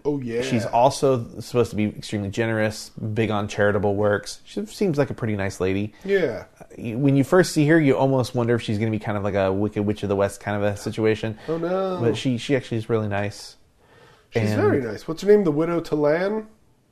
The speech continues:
Speaker 2: S-,
Speaker 1: Something
Speaker 2: uh,
Speaker 1: like that?
Speaker 2: Talan or T-, yeah, something like that.
Speaker 1: Tu-, Tulan? I could probably look it up right here.
Speaker 2: Well, it turns out that, uh,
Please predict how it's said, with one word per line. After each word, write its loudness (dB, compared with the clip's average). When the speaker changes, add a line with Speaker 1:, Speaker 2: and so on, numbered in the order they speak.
Speaker 2:
S-, -18
Speaker 1:
Something -4
Speaker 2:
uh, 2
Speaker 1:
like -4
that? -8
Speaker 2:
Talan 0
or -2
T-, -12
yeah, 0
something -6
like -6
that. -6
Speaker 1:
Tu-, -6
Tulan? -2
I -14
could -16
probably 6
look -6
it -8
up -10
right -10
here. -12
Speaker 2:
Well, 8
it 4
turns 2
out 10
that, 6
uh, 4